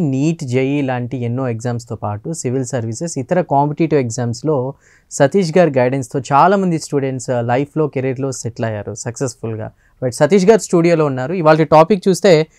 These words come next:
ట్వంటీ ట్వంటీ ఫైవ్, రెండు వేల ఇరవై ఐదు సంవత్సరానికి సంబంధించి అబ్రాడ్‌లో స్టడీస్‌ని ఎలా ప్లాన్ చేసుకోవాలి స్టూడెంట్స్ ఎవరైతే రెడీ అవుతున్నారో వాళ్ళు. ముఖ్యంగా ఇండియాలో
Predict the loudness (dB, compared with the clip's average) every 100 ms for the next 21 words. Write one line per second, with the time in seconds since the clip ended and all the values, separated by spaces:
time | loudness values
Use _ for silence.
0 | _ _ 2 4 6 4 4 2 -2 -6
1 | _ _ -2 2 8 8 8 6 6 4
2 | 2 -2 -4 -2 -2 -2 -2 0 0 -2
3 | 0 -2 -2 _ _ _ 4 6 10 10
4 | 10 6 6 6 6 6 2 0 2 6
5 | 6 6 4 2 2 -2 -2 -4 -4 -2
6 | 0 0 0 0 0 -2 0 -2 0 0
7 | 2 0 0 -4 -2 -2 -2 -4 -10 _
8 | _ _ -6 2 6 10 10 8 2 _
9 | -4 0 4 8 10 10 8